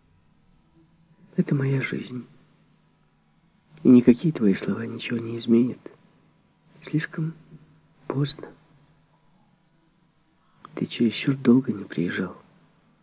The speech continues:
Она была и права, и ошибалась. Так же, как на свете нет ничего абсолютно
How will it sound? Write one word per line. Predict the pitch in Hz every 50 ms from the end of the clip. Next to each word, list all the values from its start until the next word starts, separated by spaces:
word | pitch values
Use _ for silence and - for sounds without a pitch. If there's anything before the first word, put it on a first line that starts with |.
| _ _ _ _ _ _ _ _ _ _ _ _ _ _ _ _ _ _ _ _ _ _ _ _ _ _ _ _ _ _ _ _ _ _ _ _ _ _ _ _ _ _ _ _ _ _ _ _ _ _ _ _ _ _ _ - - - -
Она | 78 80 80
была | 73 67 78 73 73 76 76 78 80 - - - - - - _ _ _ _ _ _ -
и | - - -
права, | - - - 87 80 73 73 - 214 233 - - - - - _ _ _ _ _ _ _ _ _ _ _ _ _ _ _ _ _ _ _ _ _ _ _ _ _ _
и | - 98
ошибалась. | 95 - - - 65 62 58 57 67 - - - - - - - _ _ _ _ _ _ _ _ _ _ _ _ _ _ _ _ _ _ _ _ _ _ _ _ _ _ _ _ _ _ _ _ _ _ _ _ _ -
Так | 85 90 87 80
же, | 87 82
как | - - - - - -
на | 90 -
свете | - - 85 90 104 - - -
нет | 82 78 - -
ничего | 87 82 80 - - 85 82
абсолютно | 78 - - - - 78 80 - - - -